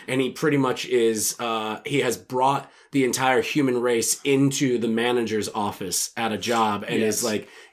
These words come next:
Speaker 1: giving them a rundown before firing them,
Speaker 2: Mm-hmm.
Speaker 1: and just talking about, like, "You've had a good run, and, you know, yeah, you've been, you've made it to work every day, but,
Speaker 2: Yeah.
Speaker 1: oh, I,
Speaker 2: Things
Speaker 1: lately,
Speaker 2: aren't really
Speaker 1: lately
Speaker 2: working
Speaker 1: things
Speaker 2: out.
Speaker 1: haven't worked out," and it's,
Speaker 2: Yeah.
Speaker 1: it's very good, and they kind of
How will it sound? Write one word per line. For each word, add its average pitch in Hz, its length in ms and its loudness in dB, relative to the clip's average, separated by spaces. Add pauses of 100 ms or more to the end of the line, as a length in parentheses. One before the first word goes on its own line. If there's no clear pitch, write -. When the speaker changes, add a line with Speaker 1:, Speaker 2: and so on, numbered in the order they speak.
Speaker 1:
giving 127 340 4
them 113 140 0
a - 20 4
rundown 110 340 2
before 101 240 -6
firing 101 520 2
them, 76 240 -10 (120)
Speaker 2:
Mm-hmm. 113 300 -10
Speaker 1:
and 117 160 2
just 104 140 -6
talking 113 280 0
about, 107 200 0
like, 107 100 0
"You've 104 100 -12
had 123 120 0
a 147 40 0
good 196 160 4
run, 226 380 2
and, 180 160 4
you 175 80 4
know, 208 200 -2
yeah, 202 200 0
you've 196 220 -2
been, 185 180 -2
you've 143 160 -4
made 143 180 6
it 185 100 -4
to 190 80 -2
work 196 180 -2
every 156 220 4
day, 139 360 6
but, 120 240 2
Speaker 2:
Yeah. - 100 -8 (280)
Speaker 1:
oh, 156 320 4
I, 156 140 4
Speaker 2:
Things 156 100 4
Speaker 1:
lately, 160 220 6
Speaker 2:
aren't 208 200 10
really 202 160 10
Speaker 1:
lately 190 160 10
Speaker 2:
working 180 180 6
Speaker 1:
things 180 300 6
Speaker 2:
out. 175 40 4
Speaker 1:
haven't 165 180 4
worked 160 160 4
out," 139 120 2
and 135 100 2
it's, 135 180 2
Speaker 2:
Yeah. - 100 -10 (160)
Speaker 1:
it's 151 180 2
very 185 300 4
good, 147 200 6
and 135 80 2
they 143 100 0
kind 151 260 2
of 139 220 2